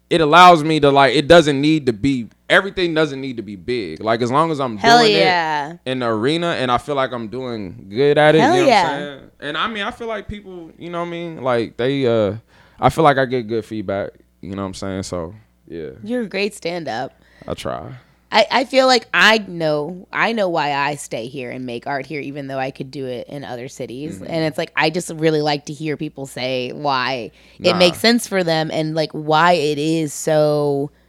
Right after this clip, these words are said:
Speaker 2: different. It's so
Speaker 1: Mm.
Speaker 2: different.
Speaker 1: Well, you know, I was actually watching, uh,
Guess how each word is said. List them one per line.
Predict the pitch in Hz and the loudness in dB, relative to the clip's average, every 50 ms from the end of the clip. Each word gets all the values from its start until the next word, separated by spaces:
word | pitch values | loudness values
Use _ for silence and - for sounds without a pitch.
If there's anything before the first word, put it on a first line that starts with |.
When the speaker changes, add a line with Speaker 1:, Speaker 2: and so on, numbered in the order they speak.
| _ _ _ _ _ _ _ _ _ _ _ _ _ _ _ _ _ | _ _ _ _ _ _ _ _ _ _ _ _ _ _ _ _ _
Speaker 2:
different. | - 143 147 143 - - 127 92 76 - - _ _ _ _ _ _ _ | -6 -6 -6 -6 -6 -6 -8 -8 -8 -12 -16 _ _ _ _ _ _ _
It's | - 165 - | -4 -2 2
so | - 202 208 | 4 4 4
Speaker 1:
Mm. | 180 143 | 4 4
Speaker 2:
different. | 175 175 156 - 165 143 156 185 | 4 4 4 2 0 4 6 8
Speaker 1:
Well, | 196 180 156 | 8 8 6
you | 156 185 214 | 4 2 2
know, | 208 190 | 4 4
I | 185 135 139 185 | 6 6 6 6
was | 214 208 170 | 6 6 4
actually | 175 180 196 - - 165 143 | 4 2 2 0 -4 -4 0
watching, | 131 135 147 156 147 - - 143 131 123 | 4 6 6 6 4 2 -4 -8 -6 -4
uh, | 120 117 113 104 98 95 87 80 | -2 0 0 0 0 0 -2 -4